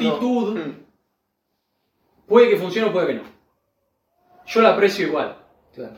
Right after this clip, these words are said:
Speaker 1: Como cuando Chazelle intentó hacer con Babylon, intentó decir, "Esta va a ser", esta es la que estamos hablando.
Speaker 2: Sí.
Speaker 1: "Esta va a ser la, mi mejor pe-, no solo va a ser mi mejor película, va a ser la mejor película sobre Hollywood, va a ser la mejor película que,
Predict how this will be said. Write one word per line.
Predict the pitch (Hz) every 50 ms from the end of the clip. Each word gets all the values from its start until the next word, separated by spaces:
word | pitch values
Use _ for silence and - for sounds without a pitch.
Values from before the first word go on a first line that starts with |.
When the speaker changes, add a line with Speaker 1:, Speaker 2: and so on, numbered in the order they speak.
| - -
Speaker 1:
Como | - 196 202 196 196 202 208 214 208 - -
cuando | - 160 156 156 160 160
Chazelle | - 170 156 156 180 185 185 180 175
intentó | 175 160 147 143 151 160
hacer | 156 156 170 165 156 160
con | 147 135 127 135
Babylon, | 160 165 170 156 156 151 151 151 156 185 190 - - - _ _ _ _ _
intentó | 143 139 139 135 139 156
decir, | 147 - 156 156 170
"Esta | 190 - - 180
va | 175
a | -
ser", | - 185 185 190 - - - - - - _ _ _ _ - 147 143 143 143 - -
esta | 143 151 - - 143
es | 117 110
la | 107 107
que | 107 107 107 107
estamos | 101 - 120 110 104 104
hablando. | 104 104 104 101 110 117 113
Speaker 2:
Sí. | - - 135 127 110 - - _
Speaker 1:
"Esta | - 175 185 - 208
va | 190 175
a | 160
ser | 165 190 190 185 170
la, | 160 147 143 143 143 143 143 151
mi | 160 170 175
mejor | 170 165 170 - - 208 202 196 -
pe-, | 190 175 170
no | 170 180 196
solo | - 220 208 208
va | 202 190
a |
ser | - 202 196
mi | 196 190
mejor | 175 170 185 180 165
película, | 170 175 190 190
va | 165 156
a |
ser | - 185 180
la | 180
mejor | 165 151 156 - 190 170
película | 170 170 170 - -
sobre | 123 135 139 135 135
Hollywood, | - 185 190 185 175 180 185 190 185 - - - - - - -
va |
a | 160
ser | - 180 175
la | 165 165
mejor | 160 156 170 180 170
película | 165 156 160 165 170 170 170 170 170 160 160
que, | 156 147 147 147 147 143 143 139 135 139 139 -